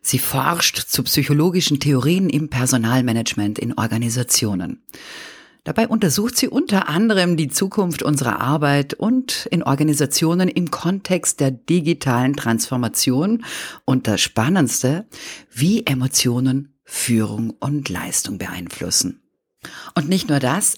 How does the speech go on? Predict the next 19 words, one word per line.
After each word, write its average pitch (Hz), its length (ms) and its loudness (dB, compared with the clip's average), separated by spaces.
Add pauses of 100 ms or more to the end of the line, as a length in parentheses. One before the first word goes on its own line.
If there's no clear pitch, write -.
ich 262 320 0
durfte 202 380 0
mit 151 160 0
ihr 190 340 0
auch 151 220 0
schon 135 380 0 (100)
einmal 123 560 0
fast - 500 0
die 160 160 2
halbe 135 320 2
Nacht 123 460 -4
durchtanzen, 117 720 0
nämlich 190 400 2
auf 156 180 -2
der 143 140 2
Party 131 420 0
der 101 140 0
Petersberger 135 760 0
Trainertage, 117 840 0